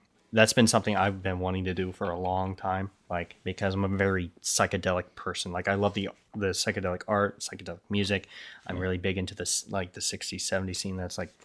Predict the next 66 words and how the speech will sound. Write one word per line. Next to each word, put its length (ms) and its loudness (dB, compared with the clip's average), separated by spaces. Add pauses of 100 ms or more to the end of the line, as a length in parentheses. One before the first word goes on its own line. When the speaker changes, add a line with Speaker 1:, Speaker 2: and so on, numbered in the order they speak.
(340)
Speaker 1:
I 120 -4
love 240 4
that 180 0
kind 160 -2
of 60 -4
s-, 140 -4 (100)
history 400 0
and 80 -2
stuff, 360 0
and 60 -2
I 80 2
just 240 2
love 200 8
the 100 4
idea 340 2
of 120 -6
it, 160 -6 (260)
you 60 -6
know, 100 -2
the 60 -4
science 360 0
behind 320 -8
it. 120 -10 (540)
And 200 2
I 20 0
finally 320 10
got 280 10
some, 360 0
and, 500 -2 (220)
you 100 0
know, 60 4
I 60 2
tested 380 4
it. 140 4
It 180 -12
was 100 -2
a 60 0
hundred 180 0
percent 340 2
proof. 220 -4
I 60 0
didn't 180 0
get, 160 0
Speaker 2:
How 120 -16
did 40 -4
you 120 -4
Speaker 1:
you 40 -2
know. 100 -6
Speaker 2:
test 240 -12
it? 60 -20 (360)
Speaker 1:
Uh, 220 12
you 80 6
can 140 8
buy 160 10
L 160 8
S 100 2
D 140 -8
kits 540 -4
online. 420 -2 (680)
Speaker 2:
Interesting. 420 -14
Speaker 1:
And 260 4
you 80 4
just 160 6
dissolve 380 4
a 20 0
tab 400 0